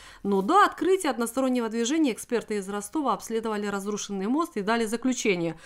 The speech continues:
что проезжать здесь безопасно, но только автомобилям весом не более семи с половиной тонн. И поэтому дорожники установили знаки и рамку ограничения, которую, к сожалению, некоторые водители грузовых автомобилей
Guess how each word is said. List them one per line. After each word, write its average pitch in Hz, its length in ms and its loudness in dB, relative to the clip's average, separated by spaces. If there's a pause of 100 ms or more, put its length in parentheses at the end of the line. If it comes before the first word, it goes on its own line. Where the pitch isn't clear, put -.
(200)
что - 240 0
проезжать 214 520 2
здесь 202 280 -2
безопасно, 185 720 2 (300)
но 226 120 2
только 349 380 6
автомобилям 214 760 4
весом 202 540 0
не 196 100 4
более 262 360 4
семи 226 260 0
с 262 80 -2
половиной 208 460 0
тонн. 160 320 -2 (280)
И 185 120 -2
поэтому 285 460 4
дорожники 175 500 -2
установили 247 580 2
знаки 180 540 -2
и 196 260 -2
рамку 262 480 4
ограничения, 196 800 -2
которую, 277 440 0
к - 60 -8
сожалению, 247 540 2
некоторые 226 480 0
водители 226 440 0
грузовых 220 520 0
автомобилей 214 680 2